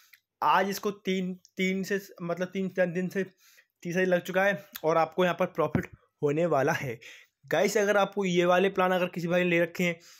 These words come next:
तो मेरे को कमेंट करके जरूर बताएं और बीच वाले जो प्लान है ये भी किसी ने ले रखे हैं तो मेरे को कमेंट करके जरूर बताएं। गाइस, अगर ये प्लान आपको लेने हैं तो यहाँ पर आपको ये प्लान मिल जाएंगे, सोच समझ के लीजिएगा।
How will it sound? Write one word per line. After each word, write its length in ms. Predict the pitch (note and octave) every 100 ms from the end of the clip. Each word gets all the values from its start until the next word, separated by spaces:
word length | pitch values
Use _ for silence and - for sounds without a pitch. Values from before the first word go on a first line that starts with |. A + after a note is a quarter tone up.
| _ -
तो 60 |
मेरे 200 | F3 F3
को 80 | F3+
कमेंट 340 | F#3 E3+ F3 F3+
करके 140 | F3+
जरूर 180 | D#3+ E3
बताएं 240 | E3+ F3+ E3+ _ - _ _ _ -
और 80 | C#3
बीच 240 | E3 E3+
वाले 180 | F3 F3
जो 60 | F3
प्लान 240 | E3+ E3+
है 80 | E3+
ये 140 | E3
भी 100 | E3
किसी 160 | F3 F3+
ने 60 | F3
ले 80 |
रखे 220 | E3+ E3+ F#3
हैं 180 | F3+ - -
तो 60 |
मेरे 180 | D#3 D3
को 60 | D#3+
कमेंट 260 | D#3+ D3 D3
करके 120 | D#3+
जरूर 140 | C3
बताएं। 160 | A2 A#2+ - - - _ D3
गाइस, 220 | F3+ G3+
अगर 160 | G3+
ये 100 | G#3
प्लान 240 | F#3 F#3+ F#3
आपको 200 | F3+ F#3+
लेने 320 | F3 E3+ F#3
हैं 220 | F#3 G3 F#3 _ _ _ _ _ -
तो 100 | F3
यहाँ 200 | E3+ E3
पर 140 | F3
आपको 200 | E3+ F3
ये 60 | F#3
प्लान 240 | F3+ E3+ F3
मिल 120 | D#3+
जाएंगे, 280 | E3 F3 F#3+
सोच 300 | F#3+ F3+ E3+
समझ 200 | F3+ E3
के 80 | E3
लीजिएगा। 360 | D#3 D#3+ E3+